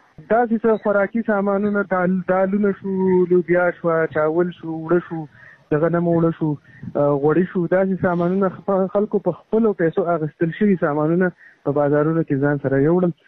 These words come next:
د سرکار له طرفه داسې هیڅ قسمه مدد نه دی شوی.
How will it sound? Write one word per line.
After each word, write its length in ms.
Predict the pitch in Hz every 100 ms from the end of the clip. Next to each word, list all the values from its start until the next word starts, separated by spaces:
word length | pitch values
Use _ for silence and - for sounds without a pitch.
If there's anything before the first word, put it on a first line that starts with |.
| _ _ -
د 80 | 135
سرکار 360 | 151 147 190
له 80 | 170
طرفه 320 | 143 160 160
داسې 340 | 156 156 147 139 - _ -
هیڅ 120 | 190 -
قسمه 260 | 156 160 143
مدد 320 | 139 131 135
نه 140 | 135
دی 140 | 123 117
شوی. 200 | -